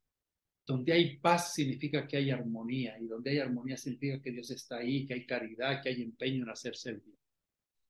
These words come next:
Y la pobreza, ¿sí? Es, eh, no solamente la pobreza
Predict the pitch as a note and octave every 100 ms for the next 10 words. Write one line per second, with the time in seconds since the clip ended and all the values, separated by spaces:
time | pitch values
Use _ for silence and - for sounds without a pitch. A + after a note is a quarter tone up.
0 | _ _ _ _ _ _ _ _ _ _
1 | _ _ _ _ _ - D3+ D#3 E3+ D#3+
2 | G#3+ - C3+ - - - _ - - _
3 | _ _ _ - D3 D#3+ C#3 - _ _
4 | _ _ _ _ _ _ _ _ _ _
5 | _ _ _ _ _ _ _ _ D3+ D#3+
6 | D#3 D3 - - - E3+ E3 C3 E3+ -
7 | D#3+ C#3 D#3 D3 D3 B2+ - B2 B2+ C#3+
8 | - C#3+ B2 A2+